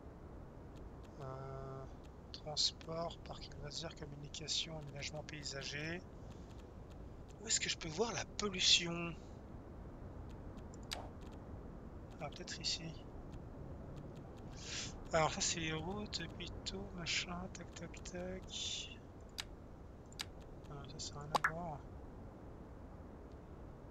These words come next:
Euh, valeur du terrain. Ah, mais ça, ça peut être sympa aussi. Mais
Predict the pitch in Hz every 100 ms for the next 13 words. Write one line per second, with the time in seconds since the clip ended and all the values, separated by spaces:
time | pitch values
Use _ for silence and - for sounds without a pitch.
0 | - 143 139 135 135 175 170 160 - 165
1 | 156 170 196 220 - - 143 - - 165
2 | - - - 156 147 170 156 - - 185
3 | 208 - - - - - - - - -
4 | - - - - - - - - - -
5 | - - - - - -